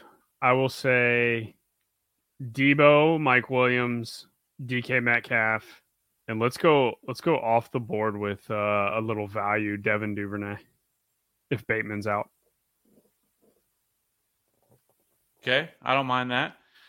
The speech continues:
Speaker 2: Um, I'm gonna go with, uh,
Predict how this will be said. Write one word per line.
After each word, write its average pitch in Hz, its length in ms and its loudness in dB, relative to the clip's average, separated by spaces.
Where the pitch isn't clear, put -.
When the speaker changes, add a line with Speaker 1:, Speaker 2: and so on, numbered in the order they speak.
Speaker 2:
Um, 127 340 4
I'm 160 220 4
gonna 170 160 -2
go 151 340 0
with, 139 500 -2
uh, - 400 -10